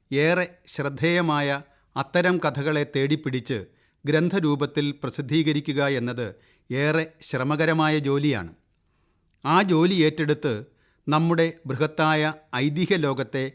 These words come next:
ഗ്രന്ഥരൂപത്തിൽ പ്രസിദ്ധീകരിക്കാൻ തീരുമാനിച്ച് അതിൽ വിജയം വരിച്ച എഴുത്തുകാരനാണ് കൊട്ടാരത്തിൽ ശങ്കുണ്ണി. കോട്ടയം സ്വദേശിയായ കൊട്ടാരത്തിൽ ശങ്കുണ്ണി ഒരു സ്വകാര്യ പത്രസ്ഥാപനവുമായി ബന്ധപ്പെട്ട് പ്രവർത്തിക്കുകയും നിരവധി കൃതികൾ രചിക്കുകയും ചെയ്തു.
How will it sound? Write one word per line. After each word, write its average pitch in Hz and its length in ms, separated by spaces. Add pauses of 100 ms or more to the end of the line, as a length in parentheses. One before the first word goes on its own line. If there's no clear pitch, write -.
(320)
ഗ്രന്ഥരൂപത്തിൽ 151 840
പ്രസിദ്ധീകരിക്കാൻ 139 840
തീരുമാനിച്ച് 131 680 (440)
അതിൽ 143 240
വിജയം 143 400
വരിച്ച 143 300
എഴുത്തുകാരനാണ് 127 880 (460)
കൊട്ടാരത്തിൽ 147 540
ശങ്കുണ്ണി. 107 460 (920)
കോട്ടയം 202 460
സ്വദേശിയായ 160 720
കൊട്ടാരത്തിൽ 147 640
ശങ്കുണ്ണി 120 460 (460)
ഒരു 151 180 (180)
സ്വകാര്യ 156 520
പത്രസ്ഥാപനവുമായി 147 1080
ബന്ധപ്പെട്ട് 123 520
പ്രവർത്തിക്കുകയും 117 800 (440)
നിരവധി 170 520
കൃതികൾ 143 440
രചിക്കുകയും 135 640
ചെയ്തു. 101 280